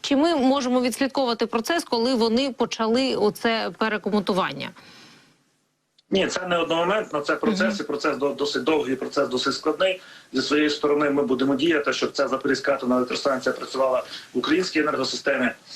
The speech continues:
Speaker 2: Судячи з того, як вони працюють, вони скоріше можуть довести до того, що ця електростанція там зупиниться чи майже зупиниться, ніж що вона зможе збільшити свою роботу і перевестися в якусь іншу енергосистему.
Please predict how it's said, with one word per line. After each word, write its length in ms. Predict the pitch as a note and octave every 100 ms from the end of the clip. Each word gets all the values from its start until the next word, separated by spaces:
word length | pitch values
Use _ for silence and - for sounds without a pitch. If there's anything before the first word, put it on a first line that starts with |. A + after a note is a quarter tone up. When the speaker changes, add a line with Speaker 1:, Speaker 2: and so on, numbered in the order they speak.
| -
Speaker 2:
Судячи 340 | - D3 -
з 40 | -
того, 200 | D3 B2+
як 220 | C3 -
вони 140 | C#3+
працюють, 560 | C#3 C#3+ - F#3 D3+ - - - -
вони 140 | C3+
скоріше 380 | C#3+ D3 D3+ C#3
можуть 240 | C#3 C3
довести 340 | B2+ C#3+ C#3+ C3+
до 80 |
того, 280 | C3+ C#3+ C3
що 320 | A#2+ B2+ B2 - - -
ця 140 | - C#3+
електростанція 840 | C3+ - C3 D3+ C#3+ B2+ C3 B2
там 280 | B2+ A#2+ A#2
зупиниться 440 | C3 - E3+ D3 C3
чи 100 | C#3+
майже 240 | E3 D#3
зупиниться, 560 | C3 C3 B2+ A#2+ B2 A#2+
ніж 160 | C#3+
що 300 | C#3+ - -
вона 340 | B2+ C3+ C3+ B2+ -
зможе 300 | - C3+ B2+
збільшити 680 | A#2+ C#3+ - - - B2+ A#2+ A#2 - - B2+
свою 280 | B2 C#3 C3+
роботу 440 | C3 D3+ E3+ C3
і 160 | A#2+ A#2
перевестися 560 | - B2+ C#3+ C#3+ B2
в 20 | B2+
якусь 300 | B2 B2 -
іншу 420 | D3+ - C3 C3
енергосистему. 680 | C3 B2+ A#2 B2 - A#2